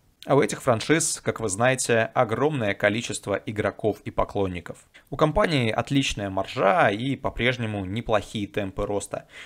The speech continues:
Но чем она сейчас может быть особенно интересна, так это, наверное, своей оценкой. Если мы посмотрим, а, средние оценки по мультипликатору пи за последние пять лет,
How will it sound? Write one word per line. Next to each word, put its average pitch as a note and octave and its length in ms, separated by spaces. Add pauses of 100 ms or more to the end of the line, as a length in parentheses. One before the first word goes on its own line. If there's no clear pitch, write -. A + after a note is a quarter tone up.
Но D#3+ 120
чем D#3 200
она A#2 120
сейчас G#2+ 320
может G#2+ 280
быть F#2+ 200
особенно G2 520
интересна, D3 680
так - 360
это, B2+ 200
наверное, G#2+ 580
своей F#2+ 680
оценкой. G2 640 (600)
Если F#3+ 220
мы C3+ 100
посмотрим, B2 720 (140)
а, G2+ 220
средние A#2 520
оценки A2 500
по - 180
мультипликатору G#2+ 720
пи A#2+ 280
за G#2 120
последние G#2 520
пять G#2+ 300
лет, G#2 300